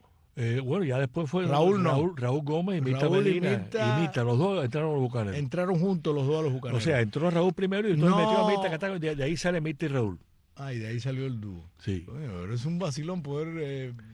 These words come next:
Speaker 1: Pero la historia de los cuartetos es bellísima.
Speaker 2: Porque igual, igual esas cosas también se han perdido.
Speaker 1: Claro.
Speaker 2: Porque es más importante la lucha contra el imperialismo y todas esas cosas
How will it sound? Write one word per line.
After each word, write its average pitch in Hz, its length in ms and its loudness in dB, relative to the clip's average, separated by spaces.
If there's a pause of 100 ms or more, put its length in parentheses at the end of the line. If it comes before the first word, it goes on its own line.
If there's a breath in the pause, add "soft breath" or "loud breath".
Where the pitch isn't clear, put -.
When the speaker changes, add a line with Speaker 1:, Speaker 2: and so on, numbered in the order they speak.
(220)
Speaker 1:
Pero 120 260 6
la 110 80 0
historia 120 300 0
de 135 60 0
los 139 100 -2
cuartetos 151 400 -2
es 175 60 0
bellísima. 160 380 -2
Speaker 2:
Porque 165 220 4
igual, 226 400 4
igual 208 300 -2
esas 233 180 -4
cosas 247 240 -10
también 214 400 -4
se 202 100 -4
han 151 100 -4
perdido. 113 460 -6
Speaker 1:
Claro. 107 340 0
Speaker 2:
Porque 147 200 4
es 220 60 6
más 240 180 2
importante 214 600 0
la 185 120 0
lucha 185 540 2
contra 165 280 -2
el 165 60 -2
imperialismo 175 840 2
y 170 60 -2
todas 180 200 4
esas 190 120 0
cosas 175 380 4